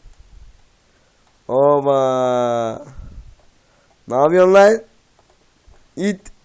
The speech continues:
Iron Sword veriyor. Diamond Diamond. Sen neler veriyorsun? Yeğenim. On altı tane biz. Anam! Ya, ha, şeymiş.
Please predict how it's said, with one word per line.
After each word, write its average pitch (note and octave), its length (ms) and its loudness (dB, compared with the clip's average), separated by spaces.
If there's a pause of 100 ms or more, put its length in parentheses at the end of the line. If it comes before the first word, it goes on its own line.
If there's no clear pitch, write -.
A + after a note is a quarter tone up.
(2250)
Iron G#2 220 -12
Sword G#2+ 360 -14
veriyor. F2 300 -18 (2000)
Diamond G2 460 -14
Diamond. F#2 400 -18 (1900)
Sen - 240 -20
neler F#2+ 260 -12
veriyorsun? F#2 400 -14 (320)
Yeğenim. F#2 300 -16 (2250)
On F#2 40 -18
altı F2 200 -16
tane F2+ 320 -16
biz. F#2 140 -16 (300)
Anam! F3+ 400 0
Ya, C3 240 -2
ha, B2 200 -4
şeymiş. G#2+ 380 -12